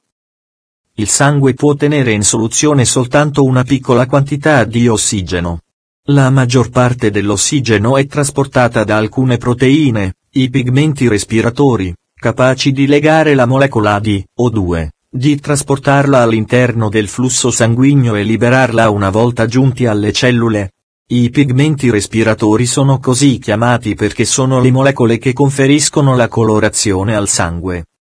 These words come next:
L'emoglobina, il cui simbolo è H B, è una proteina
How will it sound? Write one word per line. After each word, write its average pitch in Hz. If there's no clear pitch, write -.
L'emoglobina, 117
il 120
cui 127
simbolo 151
è 139
H 143
B, 123
è 143
una 139
proteina 147